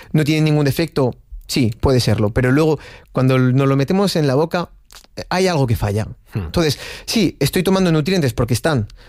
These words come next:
Speaker 1: y tomo minerales y vitaminas, que al fin y al cabo es lo que tienen las frutas y las verduras,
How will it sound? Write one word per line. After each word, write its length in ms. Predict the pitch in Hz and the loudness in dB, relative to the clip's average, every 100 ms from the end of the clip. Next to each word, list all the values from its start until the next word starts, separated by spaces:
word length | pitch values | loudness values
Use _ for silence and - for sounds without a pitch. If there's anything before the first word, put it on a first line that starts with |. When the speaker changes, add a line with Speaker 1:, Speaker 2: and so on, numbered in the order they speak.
| - - - - | -20 -20 -12 -2
Speaker 1:
y 400 | 127 123 123 117 | 0 2 2 0
tomo 260 | 139 151 | 0 2
minerales 460 | 151 131 131 170 156 | 2 2 2 0 0
y 20 | |
vitaminas, 460 | 139 131 170 156 117 | 0 2 2 0 0
que 100 | 131 | 0
al 120 | 123 | 0
fin 140 | 131 | 0
y 40 | 135 | 0
al 60 | |
cabo 180 | 143 139 | 0 0
es 60 | 139 | 0
lo 60 | |
que 100 | 123 | 0
tienen 220 | 151 151 | 0 2
las 100 | 127 117 | 2 0
frutas 160 | 131 | 0
y 40 | 139 | 2
las 120 | 135 | 2
verduras, 360 | 147 170 131 | 2 2 0